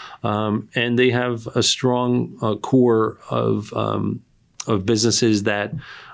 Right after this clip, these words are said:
are involved, um, in that organization as well, just as we do.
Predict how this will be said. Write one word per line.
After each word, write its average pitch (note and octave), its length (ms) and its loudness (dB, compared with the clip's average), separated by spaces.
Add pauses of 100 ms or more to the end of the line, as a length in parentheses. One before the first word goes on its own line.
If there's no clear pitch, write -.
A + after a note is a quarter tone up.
are G#2+ 220 0
involved, G2+ 640 0 (180)
um, F#2+ 580 0 (380)
in A2 140 4
that G#2+ 160 0
organization G#2 640 2
as F#2+ 140 2
well, A2 220 2
just G#2 240 0
as F#2 120 2
we B2 200 4
do. A2+ 380 2